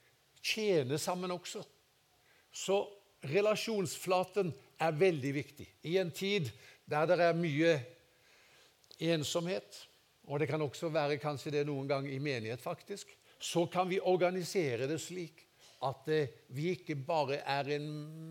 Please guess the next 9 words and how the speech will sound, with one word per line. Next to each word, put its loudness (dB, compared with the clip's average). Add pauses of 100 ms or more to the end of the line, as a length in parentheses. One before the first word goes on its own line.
(180)
menighet -2
der -2
vi -2
har 0
mange -6
bekjentskaper, -8 (340)
men -4 (320)
der -2
vi -8